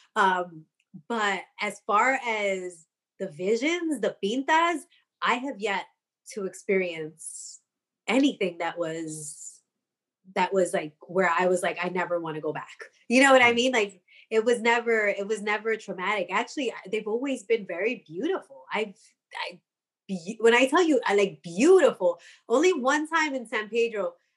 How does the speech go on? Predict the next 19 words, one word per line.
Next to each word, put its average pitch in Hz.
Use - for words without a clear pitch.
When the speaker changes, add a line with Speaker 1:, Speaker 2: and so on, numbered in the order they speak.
Speaker 1:
did 208
I 202
have 208
this 190
weird 202
vision. 190
And 156
it 170
was, 180
like, 175
a 175
bunch 196
of 214
women 196
crawling 196
towards 190
me 190
and 175
their 175